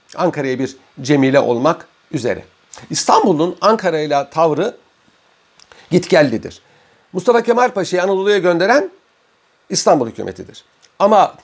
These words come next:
"Git vatanı kurtar." diye değil. Çünkü o zaman vatanın kurtarılacak bir hali yok. Çünkü işgal yok henüz.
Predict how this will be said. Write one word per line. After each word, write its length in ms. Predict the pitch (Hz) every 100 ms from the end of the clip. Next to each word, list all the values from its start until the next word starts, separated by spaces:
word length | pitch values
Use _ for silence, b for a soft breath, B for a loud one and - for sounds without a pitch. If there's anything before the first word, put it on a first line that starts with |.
| -
"Git 180 | 180 190
vatanı 320 | 185 202 196
kurtar." 360 | 185 180 165
diye 200 | 143 143
değil. 160 | 277 427
Çünkü 140 | 190 196
o 40 |
zaman 180 | 185 196
vatanın 260 | 190 202 190
kurtarılacak 540 | 190 190 185 196 160
bir 100 | 170
hali 280 | 160 180 170
yok. 180 | 120 -
Çünkü 180 | 156 165
işgal 340 | - 202 190
yok 200 | 110 -
henüz. 340 | 87 87 -